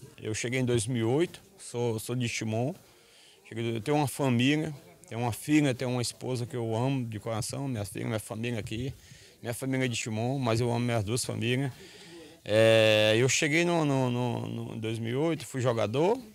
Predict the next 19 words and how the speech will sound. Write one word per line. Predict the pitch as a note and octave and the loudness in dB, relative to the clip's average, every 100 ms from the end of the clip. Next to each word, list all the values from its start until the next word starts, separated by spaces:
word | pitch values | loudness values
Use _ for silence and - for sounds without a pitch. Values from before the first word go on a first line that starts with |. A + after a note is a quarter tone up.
| - - | -18 -6
não | B2 | -4
fui | B2+ C#3+ | -2 -4
campeão | C#3 B2+ C3 B2 | -4 -2 -2 -4
primeiro | C3 A#2+ A#2 | -4 -2 -2
ano. | A2+ C#3+ F3 - - - - - - - - - - _ | -2 -4 -6 -10 -18 -20 -20 -20 -20 -20 -20 -20 -20 _
Joguei | - G2+ D3+ C3+ C#3+ | -6 2 2 4 2
até | C3+ D3 | 2 0
dois | C#3+ C#3 | 0 0
mil | C#3 C3+ | 0 2
e | |
onze, | C3+ E3 A3 G#3 | 4 2 0 -2
dois | C#3 C3+ B2+ | -2 0 0
mil | C#3 | 0
e | |
onze | C3 B2+ | 0 -2
eu | C3+ | -4
fui | C#3 | -6
campeão | - A#2+ B2 A#2 | -10 -6 -6 -4
piauiense. | B2 A#2+ A#2+ F#3 F#3 | -2 0 0 -2 -6